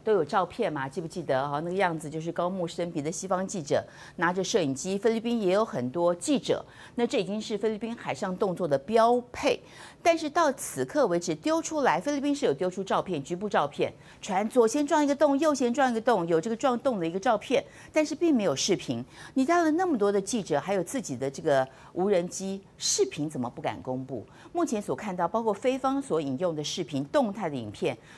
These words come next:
都是大陆海警所公布的。那三支视频很快的、迅速把它丢出来。那菲律宾跟西方媒体拍的视频是基于什么理由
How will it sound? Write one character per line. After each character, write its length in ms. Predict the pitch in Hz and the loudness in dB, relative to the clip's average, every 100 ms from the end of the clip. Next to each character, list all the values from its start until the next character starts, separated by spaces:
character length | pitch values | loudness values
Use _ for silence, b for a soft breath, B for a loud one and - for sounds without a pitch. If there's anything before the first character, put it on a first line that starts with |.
| B | B
都 140 | 214 208 | -2 0
是 120 | 170 | -2
大 220 | 208 175 | 0 0
陆 140 | 160 147 | 0 -4
海 180 | 135 | -4
警 160 | 135 143 | -2 -2
所 160 | 151 113 | -2 -2
公 240 | 160 160 | -2 -2
布 100 | 160 | -4
的。 140 | 123 | -2
那 100 | 156 | -2
三 220 | 160 175 170 | -2 -2 -2
支 100 | 170 | -4
视 140 | 180 | -4
频 180 | 143 135 | -4 -4
很 320 | 135 165 156 | -2 -2 -2
快 300 | - 285 202 | -2 0 2
的、 180 | 143 117 B B B | 0 -2 B B B
迅 240 | - 247 | -2 0
速 140 | 208 180 | 0 -2
把 100 | 127 | -2
它 160 | 147 | -2
丢 180 | 156 175 | 0 0
出 200 | 170 196 | -2 -2
来。 240 | 156 110 - B B 285 | -2 -2 -6 B B 0
那 100 | 285 | 2
菲 140 | 330 | 2
律 80 | 330 | 2
宾 160 | 311 | 2
跟 120 | 311 320 | 2 0
西 200 | - 339 | 0 -2
方 120 | 339 | 0
媒 160 | 285 | 0
体 140 | 240 170 | -2 -4
拍 160 | 233 | -4
的 80 | 233 | -4
视 160 | 226 233 | -4 -6
频 280 | 196 156 160 B B | -2 -4 -4 B B
是 160 | 294 | -4
基 220 | 262 330 302 | -2 2 2
于 140 | 262 | 2
什 180 | - 143 | 0 -2
么 100 | 233 | 0
理 180 | 294 123 | 0 0
由 180 | 131 | 0